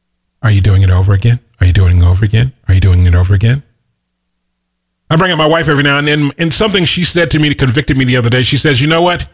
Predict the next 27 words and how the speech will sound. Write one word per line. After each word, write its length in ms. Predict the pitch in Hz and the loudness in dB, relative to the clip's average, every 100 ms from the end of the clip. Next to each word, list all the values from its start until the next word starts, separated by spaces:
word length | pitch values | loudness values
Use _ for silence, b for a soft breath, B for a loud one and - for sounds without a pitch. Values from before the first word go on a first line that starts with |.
| b b b | b b b
In 140 | 156 156 | -2 0
the 100 | 147 | 0
last 380 | 160 175 - | 0 -2 -4
year, 220 | 143 170 143 | -2 -2 -2
you 160 | 156 | -2
haven't 360 | 151 139 127 - | -2 -2 -6 -6
touched 520 | - 170 - - - - | -6 -6 -4 -8 -10 -4
your 200 | 127 120 | -2 0
golf 300 | 120 110 - | -2 -2 -4
clubs." 480 | 90 69 - - - _ _ _ _ _ _ _ _ | -8 -8 -14 -20 -20 _ _ _ _ _ _ _ _
Whoa. 840 | 113 107 139 139 131 110 90 82 - _ _ _ _ _ _ - | -4 0 0 0 0 0 -2 -6 -16 _ _ _ _ _ _ -6
And 140 | 151 | -4
she's 240 | - 143 | -2 -2
right. 440 | 135 143 160 - - _ _ _ _ _ _ _ _ _ _ - | -2 -2 -6 -8 -14 _ _ _ _ _ _ _ _ _ _ -4
The 100 | 147 | -2
repetition 640 | 208 - - 214 185 180 170 | -2 -4 -2 -2 -2 -4 -2
of 360 | 185 175 165 143 | -2 0 -2 -2
how 180 | 160 170 | -2 -2
to 120 | 143 | -2
swing, 640 | - 175 214 208 202 180 _ _ _ | -4 -4 -2 -2 -4 -6 _ _ _
putting, 540 | 208 202 208 196 185 - _ _ _ _ _ _ - | -2 0 -2 -4 -8 -12 _ _ _ _ _ _ -2
all 320 | 165 202 214 | 0 2 0
of 160 | 180 | -2
that 460 | 139 156 147 - - _ _ _ _ _ _ _ _ _ _ | -2 -2 -2 -8 -20 _ _ _ _ _ _ _ _ _ _
in 120 | 180 | -2
a 40 | 165 | 0
year, 540 | 139 160 202 254 254 | 0 0 0 -2 -6